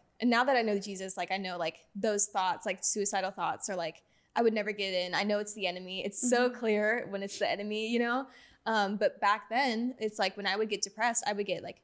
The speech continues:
Speaker 1: heavily depressed. And then it's always, it was always suicidal thoughts.
Speaker 2: Mm.
Speaker 1: And,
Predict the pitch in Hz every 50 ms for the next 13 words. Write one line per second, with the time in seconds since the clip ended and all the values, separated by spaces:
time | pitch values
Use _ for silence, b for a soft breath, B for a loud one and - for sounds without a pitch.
0 | _ _ - - 226 226 277 285 269 254 220 - 214 180 190 196 - - - -
1 | 214 214 202 190 196 - - _ _ _ - 220 220 226 226 214 208 190 190 190
2 | - - 208 208 196 202 196 214 208 202 - - 196 190 190 - 180 - - -
3 | - - - - - - - - B B B B B B 233 233 233 226 220 240
4 | 233 220 208 196 196 196 190